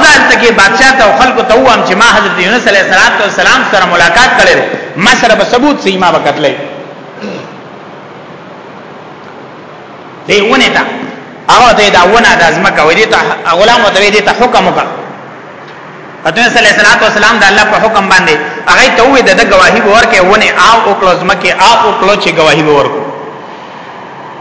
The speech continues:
پیغمبر، پیغمبري، هغه سره شاته خدایي طاقت دی. چې کله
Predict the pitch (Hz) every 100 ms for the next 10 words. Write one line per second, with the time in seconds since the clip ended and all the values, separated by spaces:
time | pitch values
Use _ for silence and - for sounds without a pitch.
0 | - 147 165 170 175 202 208 170 165 165
1 | 208 214 151 - - 156 180 247 240 190
2 | - - 214 190 - 160 180 190 170 151
3 | 147 - - - - - - - - -
4 | - - - - - - - - - -
5 | - - - 226 320